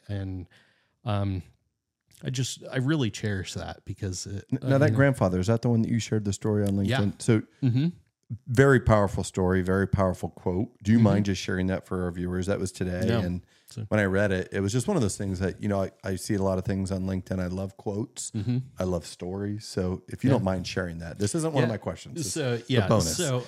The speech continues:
Speaker 1: um, actually today would have been his birthday, and that's kind of what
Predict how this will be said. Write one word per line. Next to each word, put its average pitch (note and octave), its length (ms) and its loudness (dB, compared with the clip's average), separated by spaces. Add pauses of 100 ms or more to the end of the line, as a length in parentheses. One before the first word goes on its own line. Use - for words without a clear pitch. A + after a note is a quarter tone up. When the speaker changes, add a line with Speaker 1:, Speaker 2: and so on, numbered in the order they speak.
Speaker 1:
um, B2 400 2 (440)
actually E3+ 360 -2
today C3 480 -2 (640)
would B2 160 2
have G#2 80 -2
been G#2+ 140 -2
his F#2 120 -6
birthday, A#2+ 520 -4 (320)
and G#2 360 -4
that's G2+ 320 -6
kind G#2+ 200 -6
of G2 60 -2
what F#2+ 280 -4